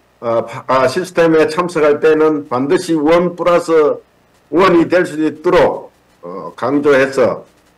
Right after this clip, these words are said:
사업자 발굴과 조직을 확장하고 나인 미팅을 활성화해서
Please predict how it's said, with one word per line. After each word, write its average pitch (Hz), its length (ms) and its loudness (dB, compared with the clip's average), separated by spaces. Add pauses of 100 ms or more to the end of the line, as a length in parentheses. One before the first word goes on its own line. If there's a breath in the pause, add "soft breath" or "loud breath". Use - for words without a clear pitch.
사업자 143 520 0
발굴과 131 760 0 (320)
조직을 147 680 -2 (160)
확장하고 117 760 -4 (1000)
나인 170 560 2
미팅을 170 840 0 (200)
활성화해서 147 1000 0